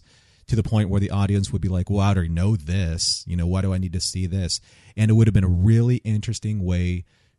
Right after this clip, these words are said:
to start telling real-time stories about, okay, shield probably helped the United States Navy capture the Enigma device for World War Two in some way,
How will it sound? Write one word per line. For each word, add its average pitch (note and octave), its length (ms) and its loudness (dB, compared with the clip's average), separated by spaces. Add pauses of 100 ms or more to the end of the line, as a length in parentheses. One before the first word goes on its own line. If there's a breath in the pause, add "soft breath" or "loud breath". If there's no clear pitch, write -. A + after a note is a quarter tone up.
(100)
to G2 120 -2
start F#2+ 540 -4
telling G2 340 0
real-time G2 560 -2
stories F#2 440 -4
about, F2+ 400 -4 (100)
okay, G#2+ 480 -2 (640 soft breath)
shield B2 460 2 (120)
probably G#2 560 -2
helped - 600 -8 (580)
the G2+ 100 0
United G2 320 0
States G2 340 -4
Navy F#2 380 -2
capture F#2+ 400 -6
the F2+ 140 -2
Enigma F2+ 320 -2
device D2 520 -6 (460)
for G2 140 -4
World F#2+ 180 -6
War F2+ 160 -4
Two F2 340 -4
in G2+ 160 -4
some G2 320 -2
way, F2 280 -4